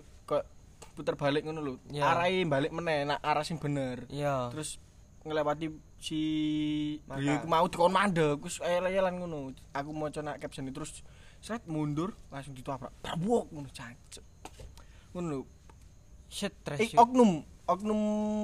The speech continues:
Speaker 1: Fortuner ambek oknum Pajero iku mau rata-rata ngono lek gak ono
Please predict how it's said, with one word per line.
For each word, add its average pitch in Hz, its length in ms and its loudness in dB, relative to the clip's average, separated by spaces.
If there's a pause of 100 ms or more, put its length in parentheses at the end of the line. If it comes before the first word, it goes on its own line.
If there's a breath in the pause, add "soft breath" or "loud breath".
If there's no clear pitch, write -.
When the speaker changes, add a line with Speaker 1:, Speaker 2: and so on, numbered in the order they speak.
(280)
Speaker 1:
Fortuner 190 720 -2
ambek 139 400 0 (280)
oknum 170 600 -4
Pajero 151 380 0
iku 156 160 -4
mau 185 160 -4 (600 loud breath)
rata-rata 226 380 2
ngono 214 240 4
lek 170 140 4
gak 143 240 -4
ono 170 580 2